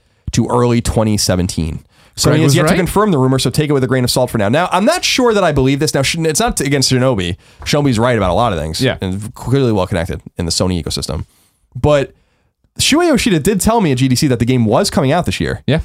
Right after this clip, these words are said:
Speaker 1: So unless something radically changed, which is possible, I mean,
Speaker 2: Yeah.
Speaker 1: anything can happen.
Speaker 2: Neil Druckmann lied to my face and then delayed his game.
Speaker 1: Yeah, Neil Druckmann totally lied to our faces. So it's a matter of, so it's a matter of, I don't know, I don't know where I sit with this. I wouldn't be surprised if either thing was true.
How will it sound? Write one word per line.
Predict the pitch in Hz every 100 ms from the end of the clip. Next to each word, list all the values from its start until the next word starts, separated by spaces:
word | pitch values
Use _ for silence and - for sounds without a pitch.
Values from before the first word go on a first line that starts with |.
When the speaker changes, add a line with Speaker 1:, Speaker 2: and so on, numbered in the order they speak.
| -
Speaker 1:
So | 175
unless | 175 233
something | 294 208 185 139
radically | 123 156 208 180 131
changed, | - 156 151 117 104 123
which | 180
is | -
possible, | 117 151 - 92
I |
mean, | 101
Speaker 2:
Yeah. | 135
Speaker 1:
anything | 104
can | 90
happen. | 123 85 78 - 107
Speaker 2:
Neil | 143
Druckmann | 135 165 139
lied | 127 127
to |
my | 123 160
face | 98 104
and | 101
then | 98
delayed | 98 113
his | 120
game. | 107 -
Speaker 1:
Yeah, | 226
Neil | 131
Druckmann | 127 143
totally | 143 156
lied | 82
to | 80
our | 73
faces. | - -
So | - 95 101
it's | - 127
a | 151
matter | 165 170 170
of, | 156 -
so | - - 160
it's | 170
a |
matter | 160 180 185 151
of, | 139 127 - - _ _ _ _ _ _ - - - _ _ _ _ _ _
I | 156
don't | 170 147
know, | 139
I | 143
don't | 156
know | 143
where | 135
I | 120
sit | 110 -
with | 117 107
this. | 110
I |
wouldn't | 143 180
be | 143
surprised | 123 - 120 127 160 160 151 - _ _ _
if | 139 -
either | 139 120 110
thing | 95
was | 82 -
true. | 67